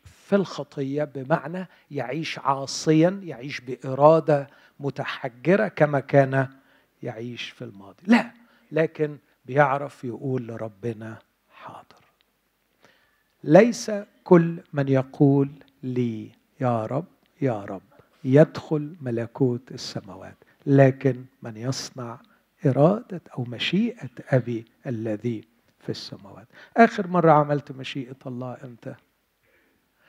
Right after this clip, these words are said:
آخر مرة كنت بتصلي بإخلاص وبتقول له: "لتكن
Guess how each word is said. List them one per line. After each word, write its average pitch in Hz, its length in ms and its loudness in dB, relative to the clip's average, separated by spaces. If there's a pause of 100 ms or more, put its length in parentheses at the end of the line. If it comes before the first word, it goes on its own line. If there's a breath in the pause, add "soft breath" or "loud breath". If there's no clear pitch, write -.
(440 soft breath)
آخر 254 340 8
مرة 202 280 0
كنت 175 300 -6
بتصلي 156 520 -2
بإخلاص 147 540 0
وبتقول 131 400 -10
له: 131 120 0
"لتكن 135 920 0